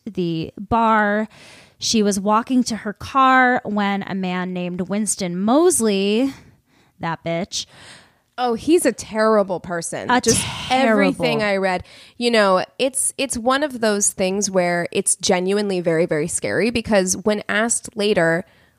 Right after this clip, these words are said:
Speaker 2: why he'd done it, he just said that he wanted to kill somebody.
Speaker 1: He
Speaker 2: Like,
Speaker 1: want-,
Speaker 2: it
Speaker 1: no, he said he wanted
Speaker 2: wanted
Speaker 1: to kill a woman.
Speaker 2: Yes.
Speaker 1: Any woman.
Speaker 2: Any woman.
Speaker 1: So
Speaker 2: Yeah.
Speaker 1: he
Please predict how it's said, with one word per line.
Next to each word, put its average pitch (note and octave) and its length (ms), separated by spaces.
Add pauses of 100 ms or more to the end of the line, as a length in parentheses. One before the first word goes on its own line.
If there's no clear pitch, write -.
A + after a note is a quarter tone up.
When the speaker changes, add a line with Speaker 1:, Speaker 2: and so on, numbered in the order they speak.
Speaker 2:
why F3+ 600
he'd F#3 320
done A3 220
it, D#3+ 280 (180)
he - 220
just G3 240
said G3+ 160
that F#3 140
he G#3 180
wanted E3+ 480
to G#3 160
kill F3 240
somebody. C#3+ 500
Speaker 1:
He - 80
Speaker 2:
Like, D#4 120
Speaker 1:
want-, C4+ 100
Speaker 2:
it A3+ 80
Speaker 1:
no, D#4 120
he D#4+ 120
said F4+ 140
he F#4+ 80
wanted C4+ 240
Speaker 2:
wanted B3+ 160
Speaker 1:
to - 80
kill B3 180
a G#3 80
woman. F3+ 560
Speaker 2:
Yes. G3 160
Speaker 1:
Any B3+ 220
woman. G3 440
Speaker 2:
Any B3 200
woman. D#3 260
Speaker 1:
So C4 220
Speaker 2:
Yeah. F3+ 160
Speaker 1:
he E4+ 420